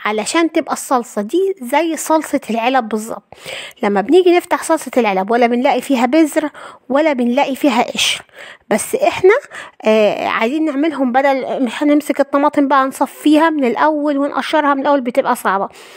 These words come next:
لكن في المرحلة دي بتبقى سهلة جدا جدا. بعد ما تخلصي الطماطم بالشكل ده، تبداي تجيبي اي مصفى يكون عندك ضيقة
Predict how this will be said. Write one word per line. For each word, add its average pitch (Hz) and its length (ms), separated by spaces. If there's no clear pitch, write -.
لكن 226 240
في 226 140
المرحلة 220 480
دي 294 140
بتبقى - 300
سهلة 240 380
جدا 220 340
جدا. 208 340
بعد 302 180
ما 262 100
تخلصي 254 420
الطماطم 247 460
بالشكل 254 480
ده، 392 220
تبداي 285 420
تجيبي 285 360
اي 330 340
مصفى 302 380
يكون 294 340
عندك 277 340
ضيقة 220 520